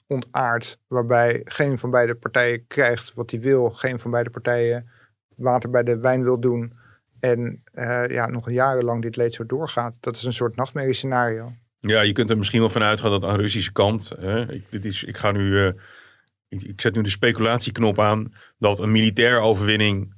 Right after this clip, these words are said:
Speaker 2: heel erg ingewikkeld wordt. Die, die, die, die, die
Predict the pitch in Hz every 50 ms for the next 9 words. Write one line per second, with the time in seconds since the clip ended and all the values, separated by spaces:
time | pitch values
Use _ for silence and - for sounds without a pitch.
0 | _ - - - - 113 113 127 120 113 110 113 110 104 104 104 101 92 104 101
1 | 107 104 110 101 101 101 110 120 120 - - 104 98 98 98 101 98 95 101 95
2 | 95 95 104 110 95 107 104 101 101 - - 104 104 101 92